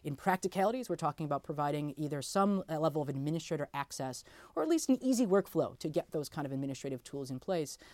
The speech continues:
Uh, as a developer myself, I, I, I need to do that on a daily basis just to kind of follow along with the things my company are doing.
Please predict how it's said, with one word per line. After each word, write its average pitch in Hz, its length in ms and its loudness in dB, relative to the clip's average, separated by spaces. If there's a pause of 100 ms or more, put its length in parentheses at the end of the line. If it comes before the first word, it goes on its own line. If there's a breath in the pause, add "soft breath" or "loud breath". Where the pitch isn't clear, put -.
(140 loud breath)
Uh, 151 100 -6
as 170 120 2
a - 20 0
developer 196 300 4
myself, 190 420 4
I, 160 320 4
I, 165 380 0
I 160 220 0
need 160 220 -2
to 147 100 -6
do 147 160 -6
that 147 200 -2
on 139 100 -4
a 139 40 -4
daily 147 320 -4
basis 135 440 -6
just - 220 -12
to 170 60 -8
kind 175 200 -4
of 160 80 -4
follow 156 280 2
along 147 280 0
with 135 120 -6
the 131 40 -10
things 139 220 -8
my 135 100 -6
company 202 340 -4
are 135 60 0
doing. 131 320 -4